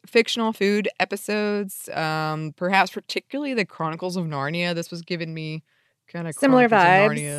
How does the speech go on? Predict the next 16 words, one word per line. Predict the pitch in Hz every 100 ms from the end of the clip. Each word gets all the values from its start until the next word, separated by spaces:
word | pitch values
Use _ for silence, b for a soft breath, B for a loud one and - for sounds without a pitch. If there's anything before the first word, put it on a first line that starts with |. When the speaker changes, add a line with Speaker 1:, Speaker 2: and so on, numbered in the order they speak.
| - -
Speaker 1:
Narnia. | -
Speaker 2:
Similar | - 220 240
Speaker 1:
Yeah. | 226 180 170 185
Speaker 2:
vibes. | -
Yeah, | 214 208
yeah. | 190 175 175
Um, | - 196 185 185 180 -
but, | 214 208 214
but | 233
right. | 233 202
So, | - 220 202 185
so | -
right. | 196 170 -
Uh, | 180 185 185 180 175
uh, | 180 175 170 170 160 170 b b b b -
I, | 190 185 185